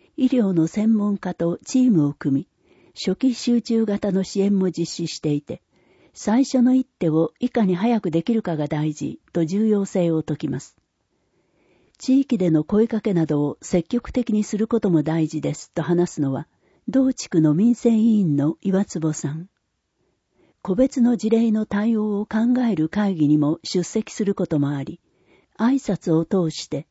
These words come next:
地域の見守り活動を行っています。写真二枚。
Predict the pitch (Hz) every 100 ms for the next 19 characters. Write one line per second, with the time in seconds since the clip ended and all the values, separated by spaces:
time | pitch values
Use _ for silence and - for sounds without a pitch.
0 | _ _ _ - 269 269 - 165 151 165
1 | 226 226 240 - 226 - 165 143 139 -
2 | 175 175 156 151 - 143 131 131 - _
3 | _ _ _ _ _ _ _ _ _ _
4 | _ _ _ _ _ _ _ _ _ -
5 | 220 196 - 220 214 - 185 196 147 139
6 | 175